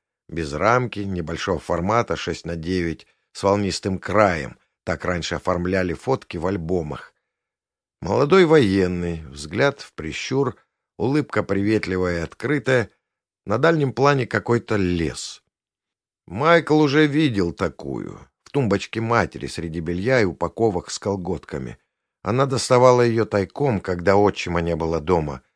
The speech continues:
Сидела в спальне, собравшись в комок, раскачивалась и смотрела, иногда гладила пальцем улыбку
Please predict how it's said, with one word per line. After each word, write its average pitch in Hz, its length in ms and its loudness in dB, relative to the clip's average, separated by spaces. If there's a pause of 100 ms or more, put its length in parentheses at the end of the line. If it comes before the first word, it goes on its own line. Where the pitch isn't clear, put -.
(360)
Сидела 127 400 2
в - 80 -8
спальне, 120 440 2
собравшись 104 680 -2
в - 80 -20
комок, 98 460 -2
раскачивалась 87 840 -6
и 76 40 -8
смотрела, 101 680 -6 (440)
иногда 123 420 2
гладила 101 400 2
пальцем 85 480 -2
улыбку 110 600 -4